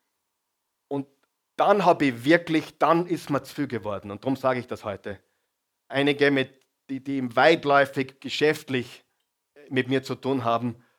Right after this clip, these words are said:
haben dann Zitate aus diesem Film gepostet. Und ich hab mir gedacht, wie dumm kann man nur sein und nicht schnaufen? Da geht's nur um Gier. Und die nehmen das als Vorbild.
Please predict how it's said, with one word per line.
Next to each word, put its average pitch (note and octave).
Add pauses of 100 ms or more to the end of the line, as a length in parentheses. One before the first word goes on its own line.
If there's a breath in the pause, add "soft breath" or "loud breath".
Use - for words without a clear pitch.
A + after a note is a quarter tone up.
haben B2+
dann B2+
Zitate C3
aus A#2
diesem A2+
Film B2+
gepostet. - (1200)
Und B2+
ich C#3
hab C#3+
mir C#3+
gedacht, D3 (160)
wie E3+ (140)
dumm F#3
kann D3
man D#3+
nur C#3+
sein D3+
und D3
nicht C#3+
schnaufen? A#2 (340 soft breath)
Da C3
geht's D3+
nur D#3+
um B2+
Gier. C3 (1800)
Und A#2+
die E3
nehmen F#3+
das F3+
als D#3+
Vorbild. C3